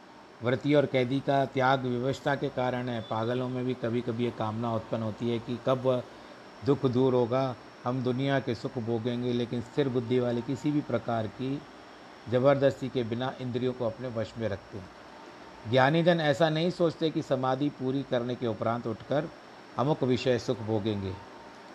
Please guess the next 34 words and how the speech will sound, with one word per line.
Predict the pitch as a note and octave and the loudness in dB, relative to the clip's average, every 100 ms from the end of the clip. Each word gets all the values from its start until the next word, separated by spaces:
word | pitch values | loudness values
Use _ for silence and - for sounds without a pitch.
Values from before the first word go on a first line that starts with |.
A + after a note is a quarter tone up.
| - | -2
अमुक | B2 D3 D3+ | 2 2 2
भोग्य | A#2 B2+ C3+ C#3+ D3 C#3+ - - A#2+ | 4 4 4 2 2 -2 -12 -4 2
पदार्थ | A2+ D3 D3+ A2+ | 6 8 6 2
प्राप्त | A2+ A#2 A#2 A#2+ | 0 0 0 -2
करेंगे। | A2 G#2 G#2 | -2 -4 -6
जब | G2+ A2 - | -4 -4 -4
जो | A#2+ A#2 | -4 -2
तपस्वी | A#2+ C3+ B2 - C3+ C3 | 0 0 -2 -2 -2 0
राज | A#2 A#2+ B2+ | 2 0 0
प्राप्ति | A#2+ A2+ - B2+ B2 | 2 0 0 -2 0
या | A2+ | 0
स्वर्ग | A#2+ B2 B2 | 0 0 0
प्राप्ति | A#2 A2+ A2 B2 | 0 -2 -2 -6
की | B2 | -6
कामना | A#2 A#2 A2 A2+ A2+ | -6 -4 -4 -4 -4
से | A2+ | -6
तप | G#2 A#2 - | -4 -6 -4
करता | A#2 G2+ A2 | -4 -2 -2
है, | A2+ C3+ - - - - - | 0 -2 -6 -16 -20 -20 -4
वह | A2 | -2
ज्ञानवान | G2 A2+ A#2 A#2 A#2+ B2+ | 2 4 4 2 0 0
नहीं | B2 A2 A2+ B2+ C3+ | 0 -2 0 -2 -2
कहा | - G#2 G#2 | -2 -2 -2
जा | G#2 | -2
सकता। | G2 G2 - G2+ F#2+ - - - - C3 | -4 -6 -10 -10 -12 -14 -20 -20 -8 -6
इच्छा | - - D#3+ | 0 8 10
रहित | D#3 C#3+ C3+ | 10 6 4
होकर | C3+ C3+ A#2+ | 2 2 0
तप | - B2+ - | 0 -2 0
करना | C3 A2+ B2+ | 0 0 -2
ही | C3 C3+ | -4 -4
सच्चा | - - - G#2+ | -6 -6 -4 -4
तप | - G2 - | -6 -10 -12
है। | - - | -18 -20